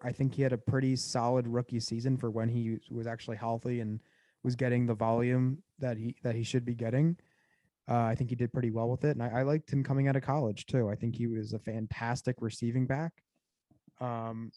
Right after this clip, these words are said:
it's just any, any team that picked Breece Hall, like, um, I,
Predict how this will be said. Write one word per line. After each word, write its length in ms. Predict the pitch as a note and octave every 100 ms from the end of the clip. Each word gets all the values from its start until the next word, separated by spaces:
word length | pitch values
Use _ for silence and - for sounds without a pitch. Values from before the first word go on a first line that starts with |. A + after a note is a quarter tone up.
| _
it's 160 | C#3 -
just 420 | - B2 - - - _ _ _ _ _ _ _
any, 440 | D3+ D#3+ E3 D#3+ - _ -
any 320 | D#3 F3+ G3 F3+ _ _ _ _ _ _ _ -
team 360 | - D#3+ D#3 D3+
that 140 | C3
picked 280 | D3+ C#3 - - - -
Breece 280 | C#3 C3+ C3
Hall, 460 | A#2+ A2+ B2 C3+ C#3+ _ _ _ _ _ _ _ _ _ _ _ -
like, 200 | C#3 C#3
um, 180 | C#3 C3
I, 200 | C#3